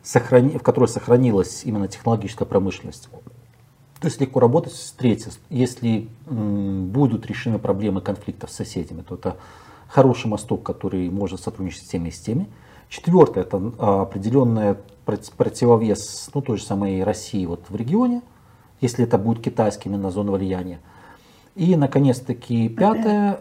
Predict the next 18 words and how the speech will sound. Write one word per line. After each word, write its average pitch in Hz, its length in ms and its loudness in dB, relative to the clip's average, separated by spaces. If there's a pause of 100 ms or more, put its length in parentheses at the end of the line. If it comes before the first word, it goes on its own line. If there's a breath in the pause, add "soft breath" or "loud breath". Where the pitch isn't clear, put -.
(200)
ну, 175 120 -2
это, 165 240 2 (500)
как 113 140 -2
бы 104 60 -6
сказать, 98 260 -6
просто - 260 -4
такая 110 200 2
вот, 107 140 -2 (200)
ну, 165 80 0
элементарная 110 480 -4
хотелка, 196 500 -4
либо 95 160 -6
не 92 80 -6
хотелка. 104 720 -6 (720 loud breath)
Ну, 143 160 2
понимаешь, 151 460 0
ну, 131 80 0
нету 131 440 2